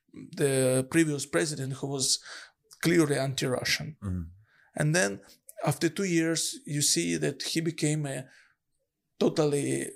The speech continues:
Speaker 1: uh, enemy, total enemy for Russia.
Speaker 2: Mm-hmm.
Speaker 1: Because Russia demand all these years, the two years of his presidency, Russia was demanding the territories.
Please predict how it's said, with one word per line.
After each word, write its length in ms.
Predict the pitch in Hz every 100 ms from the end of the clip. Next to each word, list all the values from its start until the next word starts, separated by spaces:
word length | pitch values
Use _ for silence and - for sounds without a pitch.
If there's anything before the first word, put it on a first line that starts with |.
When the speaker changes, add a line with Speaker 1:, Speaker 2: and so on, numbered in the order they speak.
| - -
Speaker 1:
uh, 520 | 131 120 123 123 117 -
enemy, 560 | 175 160 131 131 147 _ -
total 320 | 165 165 151
enemy 360 | 160 160 147 135
for 180 | - 135
Russia. 460 | 139 - - 165 _ _ _ _ _ _ _ _ -
Speaker 2:
Mm-hmm. 220 | 95 92
Speaker 1:
Because 500 | 131 135 160 160 160
Russia 400 | 147 160 170 185
demand 480 | 147 156 160 156 147
all 140 | 160 170
these 420 | 165 147 - - - _ - -
years, 480 | 165 147 151 143 -
the 240 | - 147
two 120 | 143 190
years 320 | 156 147 135
of 120 | 139
his 140 | 135
presidency, 600 | - 156 175 147 202 - 190
Russia 320 | 170 165 170
was 160 | 156
demanding 640 | 143 156 165 165 147 139 143 - -
the 80 | -
territories. 800 | 156 143 135 - - - -